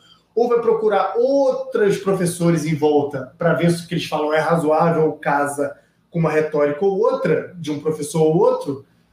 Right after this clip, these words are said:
pra poder trilhar seu caminho. E a partir daí, eu, eu me espelhei na Ana Barreto, que parecia um conhecimento muito verossímil, muito bom, né, em fisiologia avançada.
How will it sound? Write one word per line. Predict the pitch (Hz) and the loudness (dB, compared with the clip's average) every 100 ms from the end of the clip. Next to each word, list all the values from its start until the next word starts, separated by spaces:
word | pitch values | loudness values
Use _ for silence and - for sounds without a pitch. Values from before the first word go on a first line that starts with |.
| _ | _
pra | - 202 | -2 0
poder | 220 180 190 226 - | 2 2 2 0 -2
trilhar | - 226 233 | -8 -2 0
seu | - 226 | 0 0
caminho. | 285 240 170 151 - _ - | 0 2 0 -2 -8 _ -4
E | |
a | - | -2
partir | 285 - 285 | 0 0 0
daí, | 226 208 196 196 117 113 | 0 2 0 -2 -6 -2
eu, | 190 185 | 0 2
eu | 190 160 165 | 0 0 0
me | 170 | -2
espelhei | 165 170 156 | 0 -2 -2
na | 156 | -2
Ana | 151 156 | -2 0
Barreto, | 180 175 220 - 302 294 - - _ | 2 2 2 -2 -4 -8 -10 -20 _
que | - | -12
parecia | - 160 180 | -6 -4 -2
um | 165 | 0
conhecimento | 170 165 160 165 | 0 0 0 -2
muito | 151 165 196 | 0 0 0
verossímil, | 208 202 165 - 170 160 | 2 2 0 0 2 2
muito | 160 170 | 0 -2
bom, | 160 131 147 - - _ _ | -2 2 2 0 -4 _ _
né, | 151 143 | -14 -12
em | |
fisiologia | - 143 143 139 143 | -10 -2 -2 0 0
avançada. | 143 160 - 165 - | 0 -2 -2 0 0